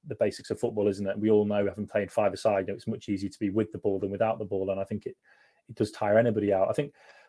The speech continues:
Forshaw is a very specific instance as well. I mean, he played eighty minutes, and that's the longest he played since April last year, and he's only, that was his fourth start of this season. So he's always gonna be very, very tired. That's the long,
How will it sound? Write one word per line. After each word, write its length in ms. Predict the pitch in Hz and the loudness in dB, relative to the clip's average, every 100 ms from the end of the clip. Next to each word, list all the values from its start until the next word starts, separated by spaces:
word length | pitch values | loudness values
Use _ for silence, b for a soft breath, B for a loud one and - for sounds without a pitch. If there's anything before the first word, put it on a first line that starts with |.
| - - | 2 10
Forshaw 500 | 165 156 151 135 123 | 10 10 8 8 8
is 80 | |
a 60 | 113 | 8
very 180 | 113 107 | 8 6
specific 480 | - 110 107 117 - | 2 -4 -4 -4 -8
instance 460 | 120 120 - 110 - | -10 -10 -8 -8 -6
as 60 | 101 | 0
well. 120 | 107 | 0
I 20 | |
mean, 140 | 101 98 | 0 -4
he 120 | 107 | 0
played 240 | 123 123 | 2 4
eighty 320 | 113 107 - | 4 2 -2
minutes, 360 | 104 110 98 - | -2 -2 -4 -6
and 80 | 107 | -6
that's 120 | - | -4
the 80 | 107 | -2
longest 320 | 104 101 - | 0 -2 -6
he 80 | 101 | -10
played 340 | - 101 98 | 0 0 0
since 220 | - 104 - | -6 -14 -4
April 500 | 107 101 101 98 95 - | -4 -2 -4 -4 -4 -4
last 380 | 113 113 - - | 0 0 -2 -6
year, 260 | 95 85 82 | -4 -4 -10
and 240 | 107 101 95 | -8 -8 -8
he's 160 | 120 107 | -6 -4
only, 180 | 107 107 | -2 -2
that 120 | 113 | -2
was 100 | 113 | -4
his 120 | - | -8
fourth 440 | - 117 107 98 | -6 4 4 2
start 320 | - - 104 98 | -4 -2 -2 -2
of 100 | 95 | -6
this 140 | - | -8
season. 400 | - 113 104 92 | 0 0 0 -4
So 240 | 85 95 95 B B B B B B - _ | -2 -2 -2 B B B B B B -20 _
he's 320 | - 127 123 | 6 6 8
always 260 | 131 120 113 | 8 8 8
gonna 140 | 120 | 6
be 80 | 117 | 8
very, 180 | 107 104 | 10 10
very 160 | 101 95 | 8 4
tired. 220 | 101 101 | 2 0
That's 160 | 123 | 0
the 60 | 113 | 2
long, 220 | 107 104 | 2 0